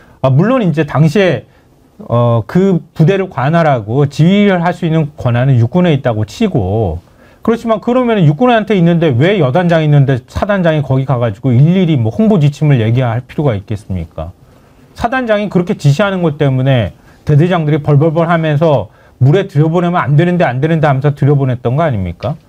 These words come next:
근데 그거 다 면제부 줬던 거잖아요. 그래서 얼마나 비난받고 있습니까? 근데 그걸 잘했다고 얘기를 하고요.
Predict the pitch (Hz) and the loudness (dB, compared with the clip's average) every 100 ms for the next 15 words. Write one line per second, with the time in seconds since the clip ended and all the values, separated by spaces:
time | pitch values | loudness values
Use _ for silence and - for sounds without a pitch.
0 | _ _ 185 185 - 160 135 160 202 185 | _ _ -4 -2 -2 2 2 2 0 0
1 | 135 - 113 98 87 80 82 143 143 _ | -2 -2 -2 -2 -4 -4 -6 -6 -10 _
2 | _ - 214 139 185 185 143 151 185 170 | _ -2 0 0 0 -2 0 0 2 -2
3 | 143 117 - 98 85 - 104 82 _ _ | -4 -8 -8 -8 -6 -6 -6 -8 _ _
4 | - - - 214 220 214 - 147 180 185 | -20 -20 -2 0 2 -2 -2 -4 -2 -2
5 | 160 131 120 127 123 98 95 147 135 | -2 -2 0 0 -2 -2 -2 0 -2